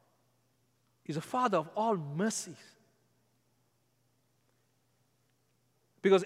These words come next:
every lie and accusation comes from the Father of all lies. I want to encourage you today, if you're taking notes, our lives are not beyond God's attention.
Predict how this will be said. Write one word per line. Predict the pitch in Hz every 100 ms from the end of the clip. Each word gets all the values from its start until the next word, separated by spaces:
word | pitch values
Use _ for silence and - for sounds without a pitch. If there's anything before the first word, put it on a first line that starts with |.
| -
every | 302 311 311
lie | 247 226 269 277 277 254
and | 202 185
accusation | 247 - 214 240 220 220
comes | 185 247 247 190
from | 170
the | 151
Father | - 208 196 170
of | 160
all | 170 170
lies. | 156 135 120 117 - - _ _ _ _ _
I | 202
want | 233 220
to |
encourage | 202 220 226 202
you | 202
today, | - 196 208
if | -
you're | 185
taking | 202 190 190
notes, | 175 175 - - -
our | 208 233 226
lives | 208 226 254 247 196
are | 190
not | 185 185 220 214 170
beyond | 202 208 214 170
God's | 165 208 202
attention. | - 208 190 - 190